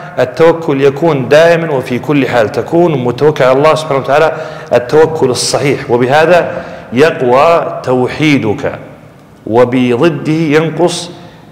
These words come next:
توحيدك. أسأل الله سبحانه وتعالى أن ي-، أن يهبنا وإياكم إيمانا صادقا ويقينا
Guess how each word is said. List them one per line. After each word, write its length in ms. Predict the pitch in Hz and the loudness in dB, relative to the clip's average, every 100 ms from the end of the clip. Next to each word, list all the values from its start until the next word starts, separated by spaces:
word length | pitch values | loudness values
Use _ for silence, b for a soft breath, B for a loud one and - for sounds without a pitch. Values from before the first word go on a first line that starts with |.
| - | -6
توحيدك. 520 | 120 113 123 98 98 - - 110 | -4 -2 -2 -4 -6 -12 -12 -12
أسأل 180 | - | -8
الله 120 | 117 120 | -4 -4
سبحانه 280 | - 127 | -4 -2
وتعالى 600 | 117 117 120 143 151 - B B B B - | -2 0 2 2 0 -2 B B B B -12
أن 80 | 113 | -6
ي-، 280 | 117 113 123 | -4 -4 -6
أن 300 | 117 107 107 110 107 B B | -6 -8 -10 -14 -18 B B
يهبنا 400 | 120 123 127 127 | -2 0 2 0
وإياكم 540 | 117 117 117 135 131 113 | 0 0 2 0 0 -6
إيمانا 600 | 113 123 135 139 151 - B B B | -4 0 0 0 -2 -4 B B B
صادقا 600 | - 135 127 120 127 117 110 | -4 0 2 0 -2 -2 0
ويقينا 760 | 107 107 110 117 135 123 113 | 0 -2 -2 -2 2 0 0